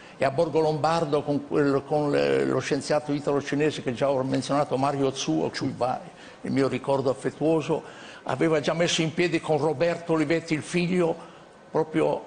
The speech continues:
una, una, a Borgo Lombardo, una sorta di laboratorio pionieristico. Morto lui, venuto meno, non voglio dire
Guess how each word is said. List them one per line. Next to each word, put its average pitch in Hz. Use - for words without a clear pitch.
una, 147
una, 139
a 135
Borgo 147
Lombardo, 151
una 147
sorta 180
di 156
laboratorio 147
pionieristico. 123
Morto 185
lui, 180
venuto 180
meno, 170
non 151
voglio 165
dire 139